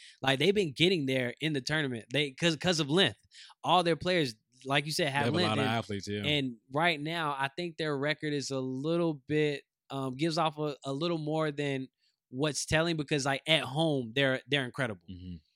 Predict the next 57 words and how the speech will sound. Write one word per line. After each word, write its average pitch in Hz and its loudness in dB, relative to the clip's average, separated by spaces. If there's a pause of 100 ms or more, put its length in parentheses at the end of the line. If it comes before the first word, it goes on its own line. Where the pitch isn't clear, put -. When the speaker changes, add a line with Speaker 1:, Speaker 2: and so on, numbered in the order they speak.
(280)
Speaker 1:
But 147 2
away 185 4
from 170 -8
home, 160 -4
they're 151 -2
not, 147 2 (320)
they're 151 -2
not 151 0 (220)
as 139 2
polished, 98 -4
Speaker 2:
Mm-hmm. 95 -8
Speaker 1:
let's 127 0
say. 117 -4
But 123 -2 (460)
I 147 2
think 180 -2
the, 156 2
uh, 143 0 (100)
I 156 -2
think 180 -4
the 170 -2
A 170 0
C 160 -2
C 160 -4
is 156 -4
having 160 0
a 143 -2
little 180 -2
bit 185 -2
of 185 -4
a 180 -2
down 170 0
year, 180 0
maybe 160 0
because 151 -2 (240)
Carolina's 139 0
so 139 2
bad, 147 2
and 131 4
I'm, 143 0
I'm 156 2
just 156 0
not 147 2
used 139 -4
to - -4
seeing 147 -2
us 139 -2 (340)
be 143 0
at 135 -6
the 117 -6 (120)
very 139 2 (140)
bottom 139 4
of 143 2
the 143 2
A 143 2
C 147 -2
C. 151 -2